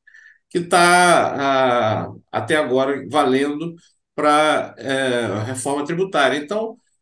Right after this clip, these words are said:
pelo jeito, não vai ser essa semana mesmo e, e só, segundo essas pessoas, só após o recesso, apesar de Arthur Lira tá fazendo o máximo pra que essa votação aconteça, porque,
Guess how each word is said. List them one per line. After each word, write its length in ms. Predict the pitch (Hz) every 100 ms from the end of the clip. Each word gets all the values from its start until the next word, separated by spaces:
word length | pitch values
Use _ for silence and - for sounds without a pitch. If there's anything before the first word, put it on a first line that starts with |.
| _ -
pelo 220 | 214 190
jeito, 300 | 156 190 220
não 200 | 233 240
vai 140 | 247
ser 260 | 247 185 202
essa 160 | 202
semana 440 | 208 214 165 170 190
mesmo 520 | 160 165 185 208 226
e, 800 | 196 165 - 123 127 123 113 107
e 20 | 95
só, 760 | - - - - 143 139 139 110
segundo 400 | 110 117 127 120
essas 220 | 117 120
pessoas, 380 | 156 156 165 165
só 180 | 156
após 320 | 147 147 139 135
o 60 |
recesso, 600 | 143 180 - 175 196 202 - _ _ _
apesar 880 | - 208 240 202 151 151 170 208 208
de 160 | 196 220
Arthur 380 | 214 - 190
Lira 520 | 147 135 175 202 156 131
tá 100 | 165
fazendo 460 | 170 143 165 202
o 120 | 202
máximo 800 | 156 175 202 202 - 233 226 240 _ _ _ _ -
pra 180 | 175 180
que 680 | - 196 202 196 190 180 156 92
essa 1080 | 151 151 - - 170 180 165 147 131 120
votação 500 | 117 170 170 165 190
aconteça, 760 | 190 233 220 196 196 196 214 208
porque, 720 | - - 208 185 170 131